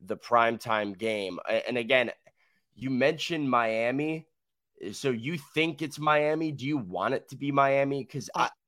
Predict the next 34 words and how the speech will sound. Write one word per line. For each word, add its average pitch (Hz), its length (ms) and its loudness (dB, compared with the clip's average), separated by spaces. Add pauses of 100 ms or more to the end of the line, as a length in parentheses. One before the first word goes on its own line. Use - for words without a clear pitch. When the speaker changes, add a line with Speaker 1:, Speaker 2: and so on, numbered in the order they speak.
Speaker 1:
here's, 180 380 0 (120)
Speaker 2:
<clears throat> - 140 -20
Speaker 1:
quite 185 240 4
frankly, 143 500 2
I, - 80 0 (160)
I 151 200 6
want 131 380 2
it 165 100 0 (220)
to 170 120 -10
be 160 240 -2
and 120 180 0
think 139 240 -6
it - 140 -8
could 120 160 -10
be 127 100 -4
the 110 100 -10
Steelers. 123 520 -6
But 110 160 -4 (360)
if 151 180 0
there 156 180 6
is 175 160 2
one 151 240 0
primetime 135 500 -2
game, 131 260 0
what 139 200 4
is 135 120 -8
most 135 340 -2
likely? 135 600 -4 (400)
It's 131 200 -2
a 143 60 2
road 131 320 2
game 117 260 0
in 101 120 -6
Jacksonville. 82 680 -10